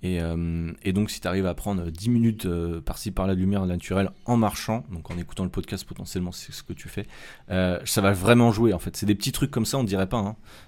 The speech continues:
euh, mais ça peut vraiment jouer sur ton, euh, mood de la journée. Donc pense à ça, prends de la lumière naturelle.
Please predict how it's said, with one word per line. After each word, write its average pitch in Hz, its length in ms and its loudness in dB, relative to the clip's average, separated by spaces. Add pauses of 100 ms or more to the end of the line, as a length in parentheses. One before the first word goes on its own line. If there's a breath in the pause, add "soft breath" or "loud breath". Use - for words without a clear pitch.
(120 loud breath)
euh, 90 280 -2
mais 95 60 0
ça 92 160 0
peut 98 140 -2
vraiment 107 360 2
jouer 110 140 2
sur - 140 -4
ton, 98 280 0
euh, 92 160 0
mood 104 220 4
de 95 240 0
la 90 120 4
journée. 90 340 -6
Donc 87 180 -6 (220)
pense 123 220 4
à 113 60 4
ça, - 280 0 (340 loud breath)
prends - 180 4
de 127 60 8
la 120 60 10
lumière 117 240 8
naturelle. 107 420 2